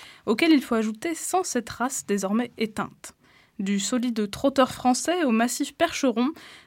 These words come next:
du fin pur sang arabe à l'acaltequé au poil doré, en passant par le gigantesque Shire ou le miniature poney Falabella,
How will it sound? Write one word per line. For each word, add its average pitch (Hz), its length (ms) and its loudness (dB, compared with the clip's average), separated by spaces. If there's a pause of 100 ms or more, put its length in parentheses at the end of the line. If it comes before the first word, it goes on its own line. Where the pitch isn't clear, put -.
du 202 260 -2
fin 311 260 0
pur 277 240 -4
sang 269 160 2
arabe 240 400 6
à 196 140 4
l'acaltequé 240 800 0
au 226 80 0
poil 190 280 -6
doré, 254 400 2
en 202 140 -2
passant 220 380 -2
par 196 160 -2
le 190 100 -4
gigantesque 214 720 -4
Shire 285 500 0
ou 226 80 -2
le 190 100 0
miniature 233 500 2
poney 208 320 0
Falabella, 214 580 -2